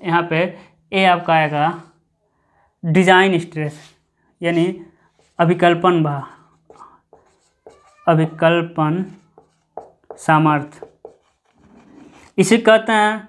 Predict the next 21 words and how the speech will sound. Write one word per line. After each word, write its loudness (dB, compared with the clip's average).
परमिसिबल 0
सामर्थ्य, 0
यानी -2
अनुज्ञेय 2
सामर्थ्य। 0
इसी -2
को 2
हम 2
कहते 2
हैं 0
कार्यकारी 4
सामर्थ्य, -2
ये 2
क्या 4
है 6
आपका? 4
डिजाइन 0
स्ट्रेस, -4
इसे -4
कहते -2
हैं -2